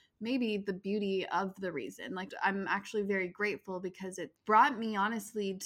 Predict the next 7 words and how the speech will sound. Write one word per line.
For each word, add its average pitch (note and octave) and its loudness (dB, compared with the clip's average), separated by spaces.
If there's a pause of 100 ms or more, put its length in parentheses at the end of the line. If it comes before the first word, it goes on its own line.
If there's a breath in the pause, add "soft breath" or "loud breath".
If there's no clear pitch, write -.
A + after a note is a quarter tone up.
to G3 2
deliver F3+ -2
messages F#3 -4
and F3 -6
share F3+ -6
my F3 0
heart F3 -2